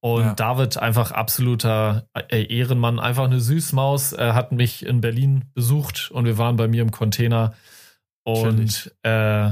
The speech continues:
Speaker 1: ja, er, also er hat auch eine Fahrradwerkstatt in Köln, aber das ist halt eher so eine private Influencer-Werkstatt. Ich sag jetzt mal so wie bei mir. Und es war einfach schön zu sehen, dass er da aber auch so, äh, den Gefallen dran finden konnte, halt diesen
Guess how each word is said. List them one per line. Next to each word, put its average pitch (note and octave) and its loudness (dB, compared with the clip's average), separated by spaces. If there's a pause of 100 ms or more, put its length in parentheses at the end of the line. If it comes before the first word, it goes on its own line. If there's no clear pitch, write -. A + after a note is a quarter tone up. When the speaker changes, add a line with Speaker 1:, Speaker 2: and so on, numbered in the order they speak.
(160)
Speaker 1:
ja, A#2+ 2
er, A2+ -2
also A2+ 0
er B2+ 0
hat A#2+ -2
auch C3 -2
eine B2+ 2
Fahrradwerkstatt A#2 -2
in G#2 2 (200)
Köln, D3 0
aber G#2 -2
das G2+ 0
ist G#2 0
halt G2 -2
eher G2+ 2
so G2+ 0
eine F#2 2 (480)
private A2 0
Influencer-Werkstatt. C3+ 0
Ich A2 -4
sag A#2+ 0
jetzt A#2 -2
mal A2+ 0
so B2 2
wie C3 2
bei A2 0
mir. D#3+ 2 (720)
Und C3 0
es B2 0
war C3 2
einfach C#3 0
schön D#3+ 0
zu C#3 -2
sehen, D3 2
dass B2+ 0
er C3 0
da B2+ 0
aber A#2+ 0
auch C#3 0
so, A#2+ 0 (480)
äh, A#2 0
den B2 0
Gefallen C#3+ 0
dran A#2 0
finden B2+ 0
konnte, A#2+ 0
halt A2+ 0
diesen A2 -2